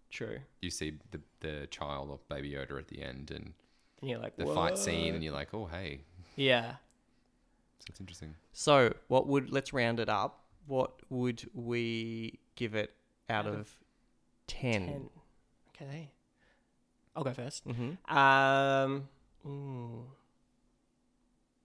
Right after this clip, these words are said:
Speaker 1: Eight point five for me.
Speaker 3: Mm-hmm.
Speaker 1: And the only reason it's not a nine is because of those couple of episodes that felt like they were a little bit off track story-wise.
Speaker 2: Mm.
Speaker 1: But everything else, loved it.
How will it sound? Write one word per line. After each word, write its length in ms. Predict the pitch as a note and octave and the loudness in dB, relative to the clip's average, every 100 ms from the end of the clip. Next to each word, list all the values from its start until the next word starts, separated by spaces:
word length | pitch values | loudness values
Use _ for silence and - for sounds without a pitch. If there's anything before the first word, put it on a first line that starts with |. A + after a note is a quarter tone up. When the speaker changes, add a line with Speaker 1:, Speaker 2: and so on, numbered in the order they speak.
| _ _ _ _ _ _ _ _ _ _ _ _ - | _ _ _ _ _ _ _ _ _ _ _ _ -10
Speaker 1:
Eight 220 | C#3+ D3 - | -8 -8 -8
point 340 | C#3+ C3+ - | -8 -8 -10
five 600 | - - G#1+ G2+ - - - - | -10 -8 -6 -8 -10 -14 -20 -20
for 160 | - | -14
me. 340 | A#2+ A2+ E3+ A#3 _ _ _ _ _ - | -10 -8 -8 -10 _ _ _ _ _ -8
Speaker 3:
Mm-hmm. 260 | C3 B2 F#3 - - | -2 2 2 0 -8
Speaker 1:
And 180 | - A2+ | -2 0
the 60 | A#2 | 2
only 160 | C#3 D3+ | 2 2
reason 240 | C#3+ C3+ | 2 0
it's 100 | B2 | 0
not 120 | B2+ | 0
a 60 | A#2 | 2
nine 460 | A2+ A2 A2 A2+ G#2+ | 2 4 4 2 -2
is 280 | F2+ G2+ | -6 -8
because 320 | - - A#2+ G#2+ | -10 -10 -10 -8
of 80 | |
those 460 | G#2+ G2+ G2+ - - _ _ _ - | -4 -4 -4 -8 -8 _ _ _ -14
couple 240 | - - | -8 -4
of 80 | A2+ | -4
episodes 460 | G2 - - E2+ - | -4 -6 -8 -8 -10
that 140 | A2 | -14
felt 280 | - F2+ D#2+ | -10 -10 -8
like 200 | D#2+ - | -12 -12
they 80 | D#2+ | -14
were 100 | D#2 | -12
a 20 | |
little 320 | G#2 G2 - G#2 | -14 -12 -12 -10
bit 140 | E2 | -8
off 240 | - D#2 - | -8 -8 -10
track 400 | - - - - | -6 -6 -6 -10
story-wise. 1160 | - - G2 E2 - C#2 G1+ A#1+ - - - E2 | -8 -6 -6 -8 -10 -12 -12 -14 -10 -8 -8 -10
Speaker 2:
Mm. 100 | D2+ - _ | -16 -18 _
Speaker 1:
But 100 | - | -6
everything 320 | D2+ A2+ G2+ G#2 | -4 -4 -2 0
else, 480 | A#2+ F3+ - - - | 0 -2 -4 -10 -8
loved 260 | G2+ - | -10 -10
it. 160 | C#2+ - | -12 -14